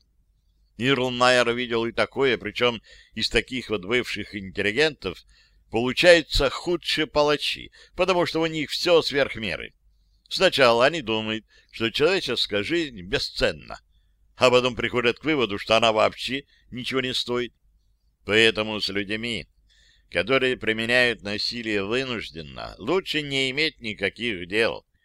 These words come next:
Их поступки непредсказуемы. А натворить они могут такого, что потом не расхлебаешь. Недалеко ушли от людей,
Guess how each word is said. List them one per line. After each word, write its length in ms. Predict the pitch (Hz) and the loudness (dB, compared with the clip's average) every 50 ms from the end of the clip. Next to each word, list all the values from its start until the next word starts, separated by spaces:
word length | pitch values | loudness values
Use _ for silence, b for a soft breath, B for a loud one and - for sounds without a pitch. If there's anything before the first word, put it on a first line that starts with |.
| _ _ _ _ _ _ _ _ - | _ _ _ _ _ _ _ _ 0
Их 220 | - 147 156 - | 2 2 2 2
поступки 560 | - 151 139 - - - 165 156 127 - 127 | 2 0 0 0 0 -2 -2 -2 -2 -2 -4
непредсказуемы. 1300 | 135 135 139 143 - - 127 135 127 - - - 123 117 107 107 135 139 135 127 117 110 90 71 62 55 _ _ _ _ _ _ _ _ _ _ _ _ _ _ _ _ _ _ | -4 -2 -2 -4 -2 -2 -4 -4 -4 -4 -2 -2 -2 -2 -2 -4 -6 -6 -4 -6 -6 -8 -10 -12 -14 -18 _ _ _ _ _ _ _ _ _ _ _ _ _ _ _ _ _ _
А 140 | - - 113 | 0 2 4
натворить 580 | 135 160 170 - 165 175 170 160 165 160 131 160 | 4 4 4 4 4 4 4 4 4 2 2 2
они 180 | 156 147 151 | 0 0 0
могут 380 | 147 143 143 147 139 143 - - | 0 0 0 0 -2 -4 -4 0
такого, 720 | - 120 107 - - 123 131 139 139 135 131 127 127 123 | 0 0 0 2 2 4 4 6 6 4 4 4 2 2
что 240 | 117 - - - 104 | 0 -2 -4 -4 -4
потом 400 | 92 101 90 101 107 110 110 117 | -2 -2 -2 0 0 0 -2 -2
не 100 | 117 117 | -4 -4
расхлебаешь. 1120 | 113 113 - - - 107 110 95 87 85 85 85 82 82 76 69 - - - - - - _ _ _ _ _ _ _ _ _ _ _ _ _ _ _ _ _ - | -2 -2 -4 -6 -4 -4 -4 -2 0 0 0 0 -2 -2 -4 -8 -10 -12 -12 -12 -16 -18 _ _ _ _ _ _ _ _ _ _ _ _ _ _ _ _ _ -6
Недалеко 540 | 95 113 123 123 135 139 160 156 - 202 | 0 0 4 4 4 4 4 2 2 0
ушли 280 | 190 165 - - 165 180 | 0 0 -2 -2 0 0
от 120 | 180 151 | -2 -2
людей, 580 | 123 123 131 120 104 107 127 131 135 131 123 - | -2 -4 -6 -4 -4 -2 -2 0 0 -2 -4 -8